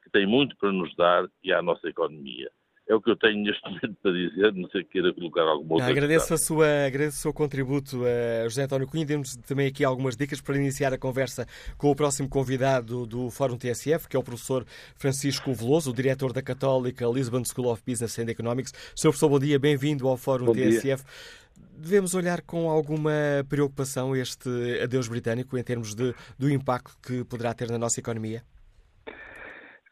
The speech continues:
Speaker 3: Claro que devemos sempre ver com alguma preocupação, porque, quer dizer, há aqui até fatores mais alargados do ponto de vista, digamos, do, do risco para, hum, a construção do projeto europeu, et cetera. E, portanto, é sempre uma,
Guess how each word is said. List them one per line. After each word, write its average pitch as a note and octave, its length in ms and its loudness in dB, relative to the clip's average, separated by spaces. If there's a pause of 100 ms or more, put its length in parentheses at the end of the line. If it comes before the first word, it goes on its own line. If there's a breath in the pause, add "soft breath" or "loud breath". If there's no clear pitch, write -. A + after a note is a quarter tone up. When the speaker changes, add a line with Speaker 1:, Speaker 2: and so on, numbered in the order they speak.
(240 loud breath)
Speaker 3:
Claro A2 280 8
que - 180 0
devemos A2+ 500 6 (240)
sempre G2 240 4
ver G2+ 160 8
com - 120 0
alguma G2 220 4
preocupação, G#2+ 920 0
porque, F#2 640 -4
quer G2+ 80 -6
dizer, F#2 180 -2
há F#2+ 140 4
aqui G2 400 -2
até F#2 180 -2
fatores - 460 -2 (240)
mais G2 220 4
alargados F#2 520 4
do F#2 160 -10
ponto F2+ 160 -14
de - 160 -8
vista, F#2 360 0
digamos, F#2 500 -2
do, F#2 180 -6 (560 loud breath)
do G2 100 -2
risco - 440 2
para, F2+ 460 6
hum, E2+ 300 -2
a F2+ 60 0
construção G2 440 -2
do F#2 40 -8
projeto G2 360 0
europeu, A2 580 2
et F#2+ 160 -10
cetera. A#2 260 4
E, A2 40 -6
portanto, G#2 280 -2
é G#2 60 2
sempre A#2 320 -2
uma, A#2 340 4